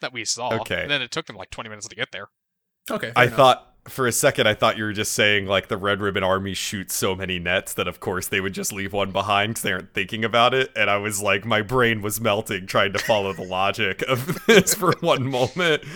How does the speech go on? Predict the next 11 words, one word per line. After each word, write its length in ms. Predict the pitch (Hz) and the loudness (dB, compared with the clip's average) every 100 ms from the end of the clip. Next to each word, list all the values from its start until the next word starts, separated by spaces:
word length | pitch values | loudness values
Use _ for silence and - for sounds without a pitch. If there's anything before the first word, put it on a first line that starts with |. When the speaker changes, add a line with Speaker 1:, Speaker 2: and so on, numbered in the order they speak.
| 208 | -4
Speaker 2:
of 120 | 156 143 | 0 0
you 100 | 139 | 2
being 200 | 151 139 | 2 4
like, 200 | 139 135 - 160 - | 4 2 -8 -18 -2
"Uh, 180 | 180 202 | 4 6
he 200 | 143 226 | 4 0
can't 240 | 277 285 | 6 6
see 180 | - 277 | 6 -2
through 160 | 269 247 | 0 0
the 100 | 220 | 4
net." 300 | 269 196 | 4 4